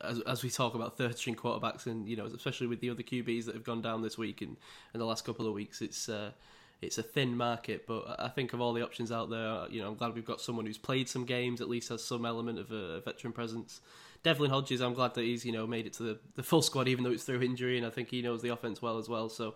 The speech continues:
uh, and Ben's still there, you know, Ben's gonna be helping Mason all through the year, and he said as much, you know. So I think he's, and especially because this isn't someone competing for Ben's job now. This is, this is literally the, a time for Ben to prove his leadership, like he's talked about wanting to do. So, uh, I actually think the situation's a good one,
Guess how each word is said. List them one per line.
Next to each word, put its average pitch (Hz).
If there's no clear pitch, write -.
uh, 107
and 117
Ben's 170
still 135
there, 120
you 113
know, 110
Ben's 123
gonna 120
be 120
helping 117
Mason 117
all 113
through 110
the 113
year, 113
and 110
he 117
said 117
as 113
much, 113
you 120
know. 117
So 113
I 113
think 117
he's, 117
and -
especially 147
because 127
this 156
isn't 135
someone 117
competing 117
for 110
Ben's 107
job 107
now. 104
This 110
is, 110
this 131
is 117
literally 123
the, 113
a 120
time 123
for 117
Ben 117
to 117
prove 120
his 113
leadership, 113
like 104
he's 110
talked -
about 110
wanting 113
to 110
do. 104
So, 110
uh, 113
I 175
actually 170
think 160
the 123
situation's 131
a -
good 127
one, 113